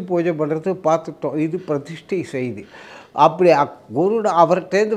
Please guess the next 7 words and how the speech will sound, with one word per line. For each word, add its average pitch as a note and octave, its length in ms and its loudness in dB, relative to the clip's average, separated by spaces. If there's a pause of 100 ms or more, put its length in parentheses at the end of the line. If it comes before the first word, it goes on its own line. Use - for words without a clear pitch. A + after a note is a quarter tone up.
வாங்கிட்டு G3+ 460 2
வந்து F#3+ 200 -2 (140)
பிரதிஷ்டை F#3+ 480 -4 (180)
செய்தி D#3 300 2 (140)
என்றால், A#2+ 520 -4 (680)
ஆலயங்களில் A3 880 6 (180)
என்னென்ன G3+ 460 -2